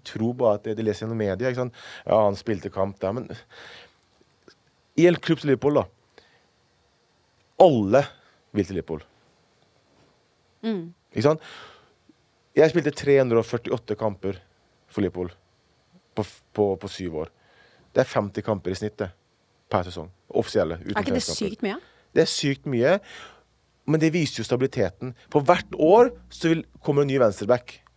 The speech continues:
Speaker 1: altså, som vil ta min plass. Ikke sant? Du har alltid folk som vil komme og ta din plass. Klubben får tilbudt masse spillere som kan ta min plass.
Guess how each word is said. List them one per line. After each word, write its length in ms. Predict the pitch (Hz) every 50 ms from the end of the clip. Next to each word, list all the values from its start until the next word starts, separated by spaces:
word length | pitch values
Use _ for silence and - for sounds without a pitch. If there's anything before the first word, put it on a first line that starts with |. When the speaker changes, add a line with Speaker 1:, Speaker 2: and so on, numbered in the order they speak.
| _ _ _ _ _ _ _ _ _ _ _ _ _ _ -
Speaker 1:
altså, 200 | - 123 139 120 -
som 120 | - 143 143
vil 80 | 143 139
ta 180 | - 135 127 113
min 120 | 117 104 98
plass. 320 | 107 90 - - - - _ _ _ _ _ _ _ _ _ _ _ _ _ _ _ _ _ _ _ _ -
Ikke 80 | 120
sant? 160 | 151 175 170 151
Du 60 | 180
har 160 | - - -
alltid 300 | 175 180 175 - 190 190 -
folk 180 | 165 165 151
som 140 | - - 156 156 - _ _ _
vil 120 | - 143 139 -
komme 240 | 156 165 127 123
og 60 | 127 -
ta 120 | 127 120 107
din 120 | 104 104 101
plass. 300 | - 92 - - - - - - - - -
Klubben 260 | - 180 156 165 160
får 120 | - 170 165 -
tilbudt 340 | - 165 147 139 135 147 143 - 139
masse 220 | 151 160 - - 135
spillere 320 | - - 151 139 131 135 139
som 100 | - 143 135
kan 140 | - 139 -
ta 200 | - - 120 117
min 140 | 110 107 101
plass. 220 | - 101 92 -